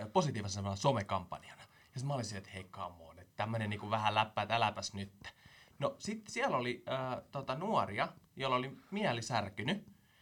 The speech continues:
Niin tiedättekö te, mitä se tarkoitti, kun joku kehu heitä? Ja silloin mä älysin, että hetkinen, mä voin itsekin reflektoida, älä nyt ainakaan vähättele ittees tämmöisessä tilanteessa, kun sillä on ihan valtava merkitys. Niin sä voit oppia uudelleen noita,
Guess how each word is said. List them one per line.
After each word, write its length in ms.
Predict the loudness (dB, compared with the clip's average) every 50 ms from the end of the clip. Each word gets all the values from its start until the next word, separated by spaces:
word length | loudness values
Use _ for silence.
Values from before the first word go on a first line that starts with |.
| -18 _ -8
Niin 100 | -6 -2
tiedättekö 340 | -2 -2 -2 -4 -8 -12 -10 -8
te, 60 | -6
mitä 220 | -6 -6 -6 -6
se 100 | -8 -6
tarkoitti, 540 | -2 0 0 0 0 -2 -6 -10 -10 -10 -14
kun 160 | -10 -6 -4
joku 400 | -4 -4 -4 -2 -4 -6 -6 -6 -14 -20 -20 -20 _ _ -6
kehu 340 | -2 -2 0 0 -2 -2 -2
heitä? 400 | -2 -2 -2 -2 -4 -8 -10 -14 -14 -16 _ -20 _ _ _ _ _ _ _ _ -6
Ja 60 | -4
silloin 220 | -2 -2 -2 -4 -4
mä 140 | -4 -4
älysin, 280 | -4 -4 -4 -4 -6 -8
että 120 | -10 -10 -10
hetkinen, 500 | -12 -12 -12 -10 -10 -8 -8 -8 -10 -14 -20 -20 -20 -20 _ _ -8
mä 60 | -6
voin 180 | -4 -4 -4 -6
itsekin 400 | -6 -8 -10 -12 -10 -10 -8 -8
reflektoida, 480 | -8 -8 -10 -12 -12 -12 -14 -12 -10
älä 100 | -8 -8 -6
nyt 120 | -6 -6
ainakaan 300 | -6 -8 -6 -8 -8 -6
vähättele 460 | -4 -4 -4 -4 -6 -8 -12 -14 -12 -10 -10
ittees 360 | -12 -12 -12 -12 -12 -10 -6
tämmöisessä 360 | -4 -4 -4 -4 -4 -6 -4
tilanteessa, 380 | -2 -2 -2 -2 -2 -6 -8 -8
kun 60 | -8
sillä 180 | -6 -6 -6
on 80 | -4 -4
ihan 160 | -6 -6 -4 -4
valtava 400 | -2 -2 -2 -4 -4 -6 -6 -6
merkitys. 540 | -6 -6 -6 -8 -10 -14 -18 -18 -20 -20 _ -20 -20 -20 -20 -16 -10 -10
Niin 120 | -10 -8
sä 140 | -8 -8 -6
voit 200 | -4 -6 -6 -6 -6
oppia 360 | -6 -6 -6 -4 -6 -4 -4
uudelleen 460 | -2 -2 -2 -2 -2 -2 -2 -4 -2
noita, 220 | -2 -4 -4 -6